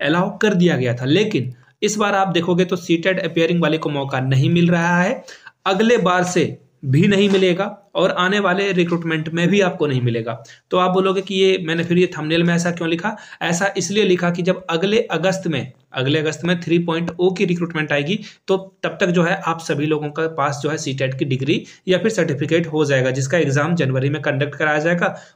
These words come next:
More than sufficient time है, मार्च तक आपका रिजल्ट आ जाएगा, तो आप यहाँ पे अप्लाई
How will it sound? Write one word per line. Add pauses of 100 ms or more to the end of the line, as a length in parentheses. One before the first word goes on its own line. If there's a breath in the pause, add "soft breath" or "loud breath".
More
than
sufficient
time
है,
मार्च
तक
आपका
रिजल्ट
आ
जाएगा,
तो
आप
यहाँ
पे
अप्लाई